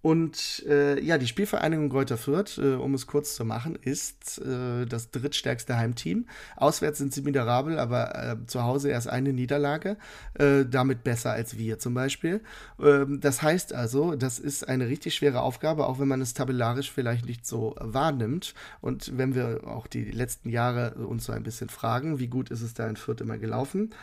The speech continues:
dann können wir sagen, gar nicht mal so gut. Äh, von daher, ähm, ist das auch ein bisschen gefährliche Situation. Wir haben uns jetzt durch die Niederlage gegen Wien unter Druck gebracht, müssen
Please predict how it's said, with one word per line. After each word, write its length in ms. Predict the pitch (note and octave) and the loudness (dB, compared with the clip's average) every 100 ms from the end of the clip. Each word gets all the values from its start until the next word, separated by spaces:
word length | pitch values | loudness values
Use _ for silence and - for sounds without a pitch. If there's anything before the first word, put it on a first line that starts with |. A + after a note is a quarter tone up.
| - - | -18 -6
dann 140 | D#3 | -2
können 180 | D3 C#3+ | 2 6
wir 100 | C#3 | 4
sagen, 380 | A2+ A2+ C3 G3 - - | 4 0 0 -2 -6 -8
gar 160 | - A#2 | 0 0
nicht 240 | G#2+ A2+ | 0 -4
mal 140 | B2+ C#3+ | -2 0
so 120 | F3 | 0
gut. 360 | G#3+ G#3+ A#2+ - - - - - - | 0 0 0 -8 -20 -20 -20 -10 -2
Äh, 280 | C3+ B2+ - | 0 0 -2
von 240 | - C#3+ | -2 2
daher, 580 | C3 D3 E3 D#3+ D#3+ - | 4 4 6 6 6 4
ähm, 400 | C3+ C3+ C3+ C3 - - | 0 2 0 -2 -8 -6
ist 260 | D3 - G3+ | -4 -2 -2
das 140 | - | 0
auch 160 | D#3+ D3+ | 2 2
ein 120 | D3+ | 2
bisschen 320 | B2 A#2+ E3 | 0 -2 -2
gefährliche 520 | D3 C#3+ A#2 A2 B2 | -2 0 -2 -2 -2
Situation. 580 | B2 C#3 D3 C#3 C#3+ F3 | -4 -2 -2 -2 -2 0
Wir 80 | C#3+ | 0
haben 160 | B2+ | 0
uns 140 | C3 B2 | -2 -2
jetzt 260 | B2 - | -6 -6
durch 100 | B2+ | -8
die 120 | A#2 B2 | -6 -4
Niederlage 480 | B2 A#2 A2 G#2+ | -2 -2 -2 -4
gegen 240 | A2+ A#2 A2 | -4 -4 -4
Wien 180 | A2+ A2+ | -2 -4
unter 220 | A2 G#2+ | -4 -6
Druck 180 | A2+ A#2 | -6 -6
gebracht, 480 | A#2 C3+ E3 - | -6 -6 -6 -6
müssen 240 | A#2+ A#2 | -4 -4